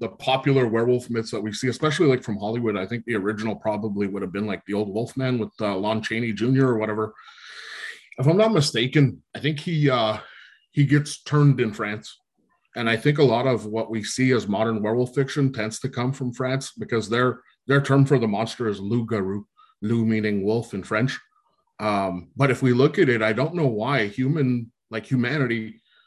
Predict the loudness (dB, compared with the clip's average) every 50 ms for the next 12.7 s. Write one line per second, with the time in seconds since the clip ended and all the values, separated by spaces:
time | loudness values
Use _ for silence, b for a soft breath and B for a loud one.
0 | _ _ _ _ _ -4 -2 0 0 2 2 0 0 2 2 0 0 0 -2 -2
1 | -2 0 2 2 2 2 2 2 0 0 -2 -2 -4 -6 -6 -4 -2 -2 -2 -2
2 | -4 -4 -4 -2 -2 -2 -4 -4 -4 -4 -4 -2 -2 -2 -2 -2 -2 -2 -2 -4
3 | -2 -4 -6 -6 -4 -2 0 0 0 -2 -2 -6 -8 -6 -4 -2 -2 -2 -2 -2
4 | -4 -2 0 2 2 2 2 2 2 0 0 0 -4 -4 -4 -4 -2 -2 -2 -2
5 | -4 -4 -6 -8 -8 -6 -4 -2 -2 -2 -4 -6 -2 0 0 0 0 0 -2 -4
6 | -6 -4 -6 -6 -6 -6 -6 -6 -6 -6 -8 _ _ _ _ _ _ _ -4 -2
7 | 0 2 2 2 2 0 0 0 -2 -4 -4 -2 -2 0 0 0 2 0 0 -2
8 | -4 -8 -14 -10 -6 -4 -4 -2 -2 -4 -4 -4 -6 -6 -4 -4 -2 -2 -2 -2
9 | -2 0 -2 -2 -2 -2 -4 -4 -2 0 -2 -2 -2 -4 -4 -2 0 0 0 0
10 | 0 -2 -4 -4 -6 -6 -8 -12 b b b b b -6 -6 -2 0 2 4 6
11 | 6 4 4 2 0 -2 0 0 -2 0 0 0 0 0 0 2 2 0 0 -2
12 | -4 -4 -2 -2 0 0 0 -2 -2 -4 -10 -18 _